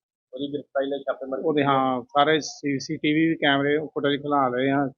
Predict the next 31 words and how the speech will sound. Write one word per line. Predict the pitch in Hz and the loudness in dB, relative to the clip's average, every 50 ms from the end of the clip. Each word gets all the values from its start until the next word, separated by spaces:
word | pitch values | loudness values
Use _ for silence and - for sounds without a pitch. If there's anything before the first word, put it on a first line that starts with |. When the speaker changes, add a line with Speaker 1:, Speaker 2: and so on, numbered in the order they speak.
| _ _ | _ _
Speaker 2:
ਇਹ | - - 262 208 165 139 131 131 | -14 -12 -8 -4 -2 -2 0 0
ਆਪਣੇ | 131 123 - - 135 | 0 -2 0 -2 0
ਰੇਲਵੇ | 131 135 139 139 156 | 2 2 4 4 2
ਸਟੇਸ਼ਨ | 147 - 175 170 165 | 2 2 0 0 0
ਤੇ | 165 170 | 2 0
ਚੈੱਕ | 147 147 147 147 | 2 2 2 0
ਕੀਤਾ | - 139 - 143 143 139 131 | 0 -2 2 4 4 4 2
ਆ, | 131 - - | 0 -4 -4
ਪਰ | - 151 | 0 2
ਹਜੇ | 151 156 | 4 4
ਤੱਕ | 143 147 143 143 156 151 147 143 156 - - | 4 2 0 0 0 0 0 0 -2 -4 -4
ਨਹੀਂ | 135 139 147 143 | -2 0 0 0
ਪਤਾ | 147 131 135 | 0 -2 -6
ਲੱਗਾ। | 113 107 - _ _ _ _ _ - - _ _ _ _ _ _ _ _ _ _ _ _ _ _ _ _ - 143 | -6 -10 -12 _ _ _ _ _ -20 -20 _ _ _ _ _ _ _ _ _ _ _ _ _ _ _ _ -10 -10
Speaker 1:
ਗ੍ਰਿਫਤਾਰੀ | 135 - - 151 147 151 | -8 -2 0 0 0 0
ਕੀਤੀ | 147 147 135 147 151 160 | -4 -6 -6 -6 -6 -4
ਹੈ | 165 | -4
ਜੀ | 165 | -4
ਉਹਨਾਂ | 165 156 151 147 147 226 - - | -4 -4 -4 -4 -4 -4 -4 -6
ਨੇ? | - - - 160 139 | -8 -6 -4 0 2
Speaker 2:
ਹਾਂ, | 147 139 135 131 | 4 4 4 4
ਹਾਂ, | 139 139 143 | 2 2 0
ਕਰ | 139 139 139 | 2 0 0
ਰਹੇ | 127 131 139 151 | 2 2 2 4
ਆ | 147 | 4
ਜੀ, | 143 151 | 2 2
ਉਹ | 160 160 | 2 2
ਤੇ | 147 156 | 2 2
ਰੇਡ | 156 147 143 151 143 135 139 143 151 | 2 2 2 2 0 0 2 2 2
ਵੀ | 165 | 2
ਕਰਾਂਗੇ। | 156 147 147 151 151 147 151 143 | 2 4 4 4 4 4 2 0